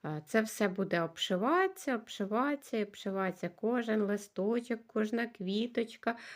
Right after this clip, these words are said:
ось тут, е, зернятка обшиваються. Тут буде дуже багато бекстічу. Ніби така, е, робота, ну, от як з рукою, да, як моя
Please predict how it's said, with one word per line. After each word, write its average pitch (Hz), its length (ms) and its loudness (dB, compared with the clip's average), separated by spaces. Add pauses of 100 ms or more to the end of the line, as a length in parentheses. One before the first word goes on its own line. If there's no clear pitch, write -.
(160)
ось 220 260 2
тут, 240 440 0
е, 220 280 6
зернятка 233 800 2
обшиваються. 247 920 0 (120)
Тут 311 200 0 (180)
буде 214 280 2 (540)
дуже 220 300 4
багато 165 440 -8
бекстічу. 269 720 -2 (420)
Ніби 359 340 6
така, 226 380 0 (520)
е, 202 220 0
робота, 269 440 0
ну, 269 220 0
от - 200 -6
як 190 220 2
з - 120 -6
рукою, 220 420 2
да, 196 200 2
як 208 260 -2
моя 202 260 2